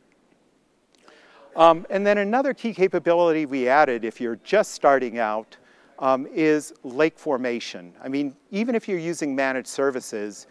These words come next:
we talk about ingest, we talked about security, provisioning the right tools to the right users. That's still complex and takes a lot of time to do right.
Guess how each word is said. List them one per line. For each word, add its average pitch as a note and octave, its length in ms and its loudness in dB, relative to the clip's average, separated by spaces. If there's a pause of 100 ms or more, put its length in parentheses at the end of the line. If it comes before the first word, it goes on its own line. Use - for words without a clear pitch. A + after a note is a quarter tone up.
(460)
we B2+ 140 -8
talk D#3 260 6
about C#3 300 2
ingest, E3+ 640 0
we A#2+ 100 -10
talked - 340 0
about A#2 240 0
security, D#3 760 2 (320)
provisioning D#3 580 0
the D3 80 -2
right C#3 240 4
tools C#3 360 -4
to C#3+ 100 -6
the A#2 100 -6
right B2 280 0
users. B2 680 -4 (360)
That's G3+ 340 6
still E3 380 4
complex - 760 -2
and A2 180 -14
takes C3+ 260 -8
a B2+ 60 -2
lot A#2 280 2
of - 140 -6
time C3+ 320 -4
to A#2+ 120 -14
do G#2+ 180 -10
right. G2+ 480 -4